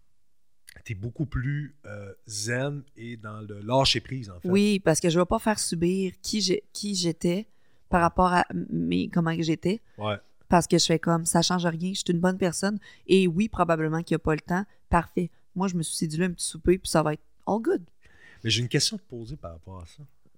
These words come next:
Speaker 2: Oui.
Speaker 1: Ouais.
Speaker 2: Vas-y.
Speaker 1: Ok. Mettons, ok ?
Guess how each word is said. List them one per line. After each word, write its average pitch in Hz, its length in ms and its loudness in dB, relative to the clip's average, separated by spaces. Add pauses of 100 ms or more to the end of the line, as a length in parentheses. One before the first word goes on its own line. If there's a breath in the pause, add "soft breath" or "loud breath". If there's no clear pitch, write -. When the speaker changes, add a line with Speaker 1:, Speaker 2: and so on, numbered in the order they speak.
(120)
Speaker 2:
Oui. 220 460 4
Speaker 1:
Ouais. 107 260 -16 (220)
Speaker 2:
Vas-y. 208 340 6 (300)
Speaker 1:
Ok. 110 260 -14 (200)
Mettons, 139 340 6 (100)
ok ? 98 180 -10